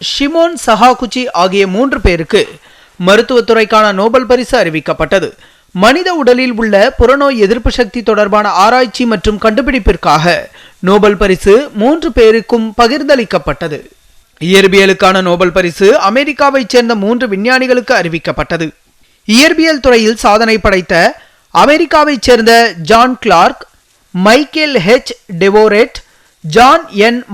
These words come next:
மார்டினீஸ் ஆகிய மூன்று பேருக்கு நோபல் பரிசு அறிவிக்கப்பட்டது. குவாண்டம் கணினிக்கான சிப் தொடர்பான கண்டுபிடிப்பிற்காக இந்த விருது மூன்று பேருக்கும் பகிர்ந்தளிக்கப்பட்டது.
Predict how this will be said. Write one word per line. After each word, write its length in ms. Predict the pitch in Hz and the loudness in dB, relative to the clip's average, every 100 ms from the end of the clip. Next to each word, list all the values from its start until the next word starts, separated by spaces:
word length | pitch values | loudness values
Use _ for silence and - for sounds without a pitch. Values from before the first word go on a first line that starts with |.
| 185 | 0
மார்டினீஸ் 560 | 233 - 320 294 254 - | 2 0 -2 -2 -4 -2
ஆகிய 360 | 196 214 226 | 2 2 2
மூன்று 300 | 208 247 294 | 2 0 0
பேருக்கு 540 | 240 196 180 233 185 131 | -2 0 0 0 0 0
நோபல் 360 | 170 208 220 220 | -2 0 0 0
பரிசு 460 | 233 240 - 262 185 | -2 -2 -2 -2 0
அறிவிக்கப்பட்டது. 680 | 165 165 - 139 151 190 151 - _ - _ _ | -4 -6 -8 -6 -4 -2 -4 -8 _ -20 _ _
குவாண்டம் 540 | 254 262 339 339 330 | 2 2 2 0 -2
கணினிக்கான 600 | 269 240 247 254 247 247 226 | -2 0 -2 0 2 2 0
சிப் 260 | - 302 _ | -4 -8 _
தொடர்பான 480 | 240 233 220 220 220 | 0 2 2 0 0
கண்டுபிடிப்பிற்காக 1040 | 208 226 269 254 - - 156 156 180 147 165 | -2 -4 -6 -4 -4 0 -2 2 0 0 -4
இந்த 260 | 190 214 | -4 -2
விருது 420 | 190 185 170 190 262 | 0 0 2 0 0
மூன்று 320 | 233 311 285 | -2 -2 -2
பேருக்கும் 420 | 294 262 - 240 | 0 0 -2 -2
பகிர்ந்தளிக்கப்பட்டது. 1080 | 240 240 240 233 196 196 151 160 156 139 | 0 0 0 -2 -2 -4 -4 -6 -8 -10